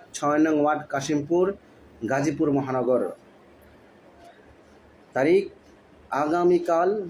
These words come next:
সাতাইশে এপ্রিল দুই হাজার পঁচিশ, রোজ রবিবার, বাদ আসর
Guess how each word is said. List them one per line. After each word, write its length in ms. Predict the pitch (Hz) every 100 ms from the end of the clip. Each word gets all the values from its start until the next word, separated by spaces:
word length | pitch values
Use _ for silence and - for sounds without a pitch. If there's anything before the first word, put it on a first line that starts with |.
| 147
সাতাইশে 600 | - - 135 165 165 175
এপ্রিল 540 | 160 147 147 170 190 208
দুই 200 | 131 135
হাজার 340 | 147 160 156
পঁচিশ, 680 | - 151 151 175 175 - - - - -
রোজ 340 | 117 139 151 139
রবিবার, 560 | 139 143 156 160 170 - - - - - _ 101 95
বাদ 220 | 135 147 -
আসর 380 | 135 135 147